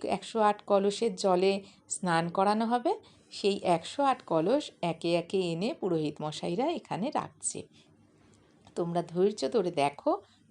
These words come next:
অনেক কিছু দেখতে পাবে। এবারে ওই গঙ্গা জল পূর্ণ কলসের মধ্যে দেখো ফুল দিয়ে দিচ্ছে,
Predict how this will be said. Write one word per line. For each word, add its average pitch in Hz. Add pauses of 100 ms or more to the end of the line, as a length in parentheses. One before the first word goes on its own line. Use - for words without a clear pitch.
অনেক 392
কিছু 196
দেখতে -
পাবে। - (1400)
এবারে 220
ওই 214
গঙ্গা 196
জল 262
পূর্ণ 262
কলসের 202
মধ্যে 233 (460)
দেখো 185 (100)
ফুল 202
দিয়ে 202
দিচ্ছে, 202